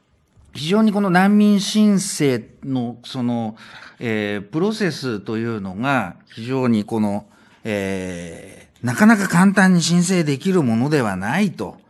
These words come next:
いうことですね。言葉的なことがあったり、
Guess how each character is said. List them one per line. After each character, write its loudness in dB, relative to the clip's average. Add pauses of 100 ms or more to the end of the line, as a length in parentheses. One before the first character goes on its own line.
(340)
い -6
う -4
こ -8
と -10
で -8
す -16
ね。 -8
言 -8
葉 -4
的 -6
な 0
こ -12
と -10
が -8
あ -12
っ -18 (160)
た -20
り、 -12